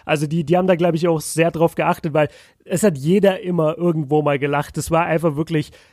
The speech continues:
zu lustig, vor allem wenn du die Sachen mehrmals drehst und du weißt genau, was kommt, dann wird's immer schwieriger.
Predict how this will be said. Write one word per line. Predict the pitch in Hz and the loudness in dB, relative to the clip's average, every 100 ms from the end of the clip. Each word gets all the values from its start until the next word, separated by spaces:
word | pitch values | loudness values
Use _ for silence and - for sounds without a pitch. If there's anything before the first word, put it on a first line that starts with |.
| _ | _
zu | - 190 190 | -8 -2 2
lustig, | 185 190 170 139 | 2 0 -4 -2
vor | 175 | 0
allem | 170 | 2
wenn | 175 | 0
du | 165 | 0
die | 160 | -2
Sachen | 147 180 170 | 0 0 0
mehrmals | 151 180 170 165 - | 0 0 0 -2 -4
drehst | 156 170 185 165 | -2 -2 -2 -2
und | |
du | 151 | 0
weißt | 160 165 | 0 0
genau, | 170 156 165 | 0 0 2
was | 156 - | 0 0
kommt, | 170 175 160 | -2 0 -2
dann | 147 | -2
wird's | 156 - | -2 -4
immer | 175 170 | -2 -2
schwieriger. | - 156 165 147 151 | -2 -4 -4 -2 -2